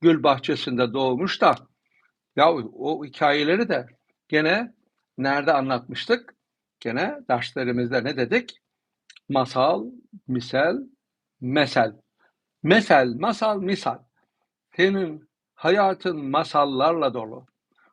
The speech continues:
Ama senin en güzel masalın, senin en güzel gerçek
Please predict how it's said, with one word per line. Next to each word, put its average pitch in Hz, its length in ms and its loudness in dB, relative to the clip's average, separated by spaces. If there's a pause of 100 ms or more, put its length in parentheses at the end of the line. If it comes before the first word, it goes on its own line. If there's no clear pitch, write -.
(160)
Ama 139 220 -4
senin 143 500 -6
en 190 220 0
güzel 135 280 0
masalın, 131 720 -2 (1080)
senin 127 400 2
en 151 220 0
güzel 123 300 0 (460)
gerçek 147 800 2